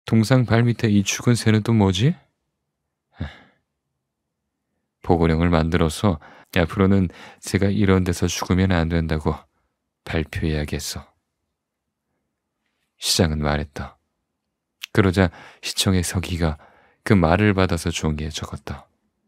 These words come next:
그래서 사람들은 행복한 왕자의 동상을 끌어내렸다. 음,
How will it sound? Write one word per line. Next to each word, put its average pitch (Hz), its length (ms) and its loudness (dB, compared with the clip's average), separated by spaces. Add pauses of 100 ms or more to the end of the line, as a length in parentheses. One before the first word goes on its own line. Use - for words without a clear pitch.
(1120)
그래서 98 260 0
사람들은 78 580 -4 (480)
행복한 87 400 0
왕자의 80 380 0
동상을 73 440 -8
끌어내렸다. - 720 -8 (3750)
음, 92 480 -2